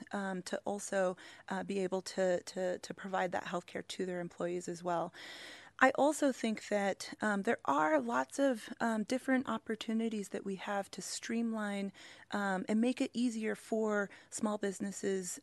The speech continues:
um, to, to, to succeed. You know, I think especially, um, around, um, uh, one of the things that I've been learning a lot about in, in Senate District thirty-four has been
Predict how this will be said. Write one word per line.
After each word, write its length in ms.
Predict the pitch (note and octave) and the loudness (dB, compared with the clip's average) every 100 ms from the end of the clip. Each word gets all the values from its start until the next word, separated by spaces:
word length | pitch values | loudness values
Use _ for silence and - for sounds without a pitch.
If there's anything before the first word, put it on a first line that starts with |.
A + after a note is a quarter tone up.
| - | -6
um, 240 | F#3+ F#3 | -4 -4
to, 360 | - G3 F#3 - | -4 0 0 -2
to, 400 | - - F#3 F#3 | -6 -4 -4 -4
to 180 | - G3+ | -8 -8
succeed. 540 | G3+ - - F3+ G#3 - | -8 -8 -8 -8 -10 -8
You 100 | G#3 | -6
know, 160 | G3+ G#3 | -2 -2
I 120 | G#3+ | 0
think 220 | A#3+ A#3 - - - - | 0 0 -6 -16 -6 -4
especially, 880 | A3+ - C#4+ C#4 C#4 B3+ A3+ G#3+ - | -2 -2 0 2 2 2 0 -2 -4
um, 320 | G3+ G3 F#3+ | -2 0 -2
around, 800 | F#3 F#3 G3 G3+ G#3 G#3 G#3 - - - | -2 -2 -2 0 2 2 0 -4 -8 -6
um, 400 | G3 F#3+ F3 E3+ - - - _ | -2 0 -2 -4 -8 -10 -10 _
uh, 300 | F#3 F3+ A1+ G1+ G1+ - _ - - - | -6 -4 -4 -6 -8 -12 _ -12 -12 -6
one 220 | F3+ G#3+ | -2 0
of 60 | G#3 | 0
the 80 | |
things 180 | G#3 G3+ | -2 -2
that 100 | G3+ | 2
I've 80 | G3+ | 2
been 120 | G#3 | 2
learning 240 | G3+ F#3+ F#3 | -2 -2 -4
a 60 | |
lot 220 | F3+ F3+ - | -2 -2 -2
about 440 | F#3 F3+ F3+ F3+ | -4 -2 0 0
in, 260 | - F#3 F3+ | -2 -4 -4
in 120 | - F3 | -6 -4
Senate 240 | F3+ F3+ | -4 -4
District 320 | F#3 - F3+ | -6 -6 -6
thirty-four 480 | F3+ F3+ - C4 C4 | -4 -4 0 2 2
has 160 | G#3 F#3 | 2 -2
been 300 | G3+ G3 | 0 0